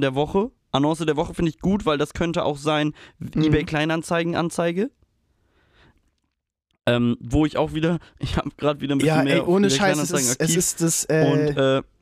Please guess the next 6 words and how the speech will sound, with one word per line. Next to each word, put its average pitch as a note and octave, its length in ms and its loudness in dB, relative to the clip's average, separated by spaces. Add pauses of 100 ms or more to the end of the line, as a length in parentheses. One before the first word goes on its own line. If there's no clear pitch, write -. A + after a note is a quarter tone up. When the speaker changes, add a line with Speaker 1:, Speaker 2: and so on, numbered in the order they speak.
Speaker 2:
Tinder G#3+ 320 4
des F3 180 0
kleinen D#3+ 280 0
Mannes. D#3 420 0 (920)
Speaker 1:
Paradies. A#2+ 560 -4 (1040)
Ja. A#2+ 200 0